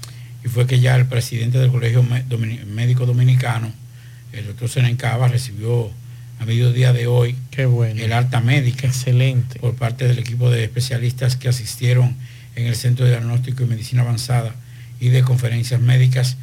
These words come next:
Speaker 1: y Telemedicina. El doctor Carlos García explicó que gracias al buen manejo aplicado en el protocolo médico, se ha podido tener una pronta recuperación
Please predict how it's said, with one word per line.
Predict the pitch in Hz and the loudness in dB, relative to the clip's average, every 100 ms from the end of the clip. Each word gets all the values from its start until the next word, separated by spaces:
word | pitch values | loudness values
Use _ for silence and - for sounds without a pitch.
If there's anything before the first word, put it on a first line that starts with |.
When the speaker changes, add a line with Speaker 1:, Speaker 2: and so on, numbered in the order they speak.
| - - - | -14 -18 -12
Speaker 1:
y | 139 151 | -8 -6
Telemedicina. | 139 131 123 113 101 - - 131 123 92 - - - - - - - - | -4 0 0 0 -4 -8 -2 0 0 -2 -8 -16 -20 -20 -20 -20 -20 -14
El | - | -10
doctor | 110 - 135 127 - | -8 -2 -2 -2 -2
Carlos | 147 147 143 | 0 0 2
García | 127 127 - 208 165 151 - - - - - - - - | 2 2 0 -2 -2 -4 -8 -16 -20 -20 -20 -20 -14 -4
explicó | 127 143 117 - 185 - - - - - | 0 0 0 0 -2 -6 -20 -20 -20 -10
que | - 120 | -2 2
gracias | 127 131 - 123 - - | 2 2 2 0 -2 -2
al | 123 | 0
buen | 120 127 | 2 2
manejo | 139 131 143 143 131 - - - - | 2 2 2 4 2 -2 -6 -12 -6
aplicado | 131 127 127 139 135 | -2 2 2 2 2
en | 131 | 4
el | 127 | 2
protocolo | 127 127 123 139 | 2 0 0 0
médico, | 139 143 139 - 208 - - - - - - | 0 0 0 -4 -10 -14 -18 -20 -20 -20 -14
se | - 131 | -2 2
ha | 127 | 2
podido | 131 135 139 | 2 0 0
tener | 131 131 135 139 123 | -2 2 2 0 -2
una | 131 135 - | 0 0 0
pronta | 143 147 156 127 | 0 0 0 0
recuperación | 147 151 - 139 127 - 135 127 | 0 -2 -2 0 0 0 0 0